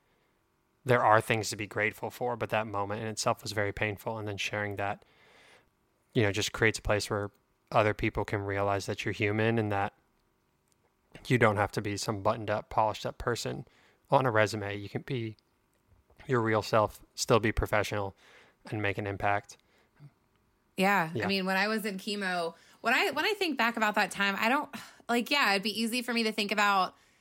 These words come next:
Speaker 2: my first chemo when I ended up back in the treatment center because I was so dehydrated. I couldn't even stand up. I was lethargic. My father-in-law had to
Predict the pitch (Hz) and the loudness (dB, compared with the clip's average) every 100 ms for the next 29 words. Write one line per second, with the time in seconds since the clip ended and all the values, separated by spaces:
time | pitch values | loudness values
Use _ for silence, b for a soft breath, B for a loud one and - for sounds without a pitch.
0 | b 208 202 208 196 - 208 190 190 185 | b -2 0 0 -2 -2 -2 2 2 4
1 | 180 180 180 185 202 196 185 190 185 190 | 2 0 0 0 0 0 0 0 0 0
2 | 196 185 - 175 185 180 - 190 185 180 | -4 -6 -4 -4 -4 -4 -2 0 0 -2
3 | 175 185 175 180 170 165 165 - 190 196 | -2 -2 0 2 2 0 0 2 2 2
4 | 190 185 175 175 175 180 180 180 170 170 | 2 0 0 0 0 0 2 0 0 -2
5 | - 196 196 175 - 185 165 156 170 180 | -2 -4 -2 -2 -2 0 0 2 0 2
6 | 165 165 156 - 170 170 180 175 170 160 | -2 -2 -4 0 0 0 2 0 0 -4
7 | 160 170 175 175 170 165 160 170 165 - | 0 0 0 0 0 0 2 0 -2 -2
8 | 147 | -4